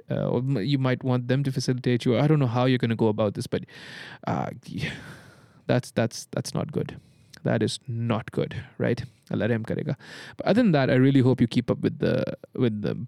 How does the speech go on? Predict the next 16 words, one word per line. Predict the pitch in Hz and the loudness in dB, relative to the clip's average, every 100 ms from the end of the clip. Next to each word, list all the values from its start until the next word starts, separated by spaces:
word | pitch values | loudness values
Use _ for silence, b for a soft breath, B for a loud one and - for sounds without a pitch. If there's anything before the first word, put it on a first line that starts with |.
| - - - | -10 -8 2
music | 127 165 165 | 4 4 4
production | 160 160 - 175 | 4 4 4 4
and | 226 | 6
all | 247 | 6
those | 117 107 | 4 2
things. | - - - _ _ _ - | -4 -10 -14 _ _ _ -2
I-, | |
it's, | 135 104 165 | 0 2 2
it's, | 175 160 | 2 0
none | 156 165 240 | 2 4 6
of | 160 | 6
that | 135 | 4
is | 123 | 4
a | 117 | 2
bad | 101 - | 0 -2
thing, | - | -8